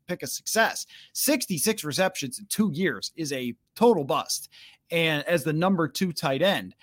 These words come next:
So he, this year, has to explode. And then you have to pay him if he does explode, or he's going to leave,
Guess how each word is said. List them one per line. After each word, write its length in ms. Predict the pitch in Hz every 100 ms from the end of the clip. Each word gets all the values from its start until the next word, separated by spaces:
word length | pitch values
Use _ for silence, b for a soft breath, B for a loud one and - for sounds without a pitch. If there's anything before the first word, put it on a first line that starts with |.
| b b -
So 220 | - 190
he, 320 | - 277 254
this 420 | 131 220 277 -
year, 460 | 170 233 127 87 - _ _
has 320 | - 202 196
to 180 | - 175
explode. 600 | 151 160 - - 254 214 170
And 220 | 185 175
then 280 | 320 320 202
you 120 | 185
have 240 | 226 226
to 120 | 190
pay 360 | 147 - 277 302
him 260 | 143 - - _ _ _ _
if 160 | 180 -
he 100 | 165
does 260 | 240 277 156
explode, 400 | - 117 85 - _ _ _ _ _ _ _ _ _
or 160 | 202 202
he's 220 | 175 156
going 340 | 165 160 147 - _ -
to 100 | 131
leave, 500 | 180 254 143 135